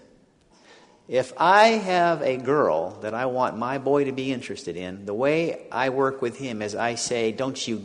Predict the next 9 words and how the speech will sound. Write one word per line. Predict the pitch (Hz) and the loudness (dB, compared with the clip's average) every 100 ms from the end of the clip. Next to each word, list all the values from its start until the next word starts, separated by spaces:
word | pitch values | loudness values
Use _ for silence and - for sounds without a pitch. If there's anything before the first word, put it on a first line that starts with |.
| - | -2
dare | - 180 143 82 87 - - | 4 6 6 4 -2 -4 2
ever | 165 113 82 | 4 4 0
spend | - - 107 - | -2 -4 -4 0
any | 190 202 | 4 4
time | 190 156 113 110 117 - | 4 2 2 2 -2 -4
with | 104 92 | -4 2
this | 156 - | 2 4
girl." | - 123 85 76 - - - - - - - - - - - - - - - - - - - | 6 6 6 0 -6 -14 -16 -16 -16 -16 -16 -16 -18 -18 -18 -18 -18 -18 -18 -18 -18 -18 -4
Trouble | - 175 190 131 78 | 8 10 12 10 6